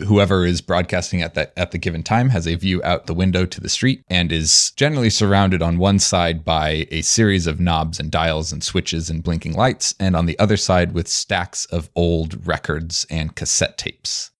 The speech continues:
Further in through the station from the broadcast booth runs a series of wires along the floor, walls, and ceiling to the radio room, where there are a number of increasingly obtuse and inscrutable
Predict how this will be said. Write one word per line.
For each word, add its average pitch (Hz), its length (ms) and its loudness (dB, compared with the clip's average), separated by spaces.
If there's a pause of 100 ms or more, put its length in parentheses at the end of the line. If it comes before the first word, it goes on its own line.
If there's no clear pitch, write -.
(140)
Further 110 540 2
in 107 480 6
through 98 140 2
the 87 120 0
station 107 760 2
from 95 260 2
the 85 100 2
broadcast 92 580 0
booth 90 300 -2
runs 82 240 0
a 78 260 -2
series 92 460 0
of 82 160 -4
wires 82 720 -2
along 82 380 -2
the 82 100 -8
floor, 92 500 0
walls, 80 380 -4
and - 160 -6
ceiling 110 500 4
to 92 320 4
the 80 160 -2
radio 98 360 2
room, 82 480 0
where 95 240 4
there 87 420 2
are 80 420 2
a 78 400 -4 (140)
number 90 340 4
of 82 360 -2 (240)
increasingly 101 880 4
obtuse 90 600 0
and 82 380 -4
inscrutable 85 1000 0